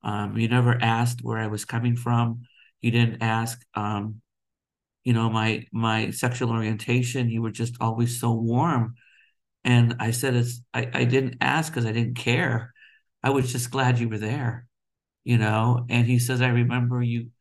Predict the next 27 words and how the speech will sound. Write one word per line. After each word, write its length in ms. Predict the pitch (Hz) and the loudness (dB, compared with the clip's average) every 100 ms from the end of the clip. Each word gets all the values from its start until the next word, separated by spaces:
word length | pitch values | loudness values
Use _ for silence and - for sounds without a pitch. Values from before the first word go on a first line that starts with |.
| _ _ _ _ | _ _ _ _
you, 580 | 110 120 123 120 123 120 | -4 0 4 4 2 0
um, 360 | 117 113 113 117 | -4 -2 -4 -2
gave 240 | 123 120 | 2 2
a 40 | 117 | 0
speech, 540 | - 139 135 131 - - | -6 -6 -6 -6 -12 -4
a 80 | 120 | -4
speech 420 | - 156 170 165 | -2 0 0 0
in 80 | 127 | -2
the 60 | |
Free 220 | 120 120 | -2 -2
Speech 440 | 117 - 151 147 - | -4 -6 -6 -6 -4
Area 520 | 135 131 131 127 120 - - - | 0 0 0 0 -4 -12 -20 -8
and 180 | 117 117 | 0 0
said 500 | 120 127 117 113 - _ _ _ _ _ _ _ - - - | 0 2 2 2 -4 _ _ _ _ _ _ _ -20 -20 -10
something 480 | - 123 123 123 | -4 -2 0 0
about, 440 | 120 120 120 120 - - _ _ _ _ _ - | 2 2 2 0 -4 -18 _ _ _ _ _ -6
um, 420 | 107 110 113 120 - | -4 -2 -4 -10 -12
something." 760 | - 117 120 120 117 117 120 - _ _ _ _ _ - | -4 -2 0 0 0 -2 -8 -12 _ _ _ _ _ -4
And 260 | 113 110 110 | -2 0 0
I 80 | |
said, 320 | 113 - 117 - | -2 -2 -6 -4
"Oh, 680 | 120 135 135 139 131 120 117 | 0 2 2 0 2 2 2
I 100 | 73 | 2
remember 500 | 117 127 123 135 139 | 0 0 0 -2 -2
that, 240 | 127 117 120 - _ _ _ _ - | -2 -2 -4 -12 _ _ _ _ -2
that 200 | 117 113 | 0 0
rally. 640 | 117 131 131 120 120 - | 2 2 2 2 0 -4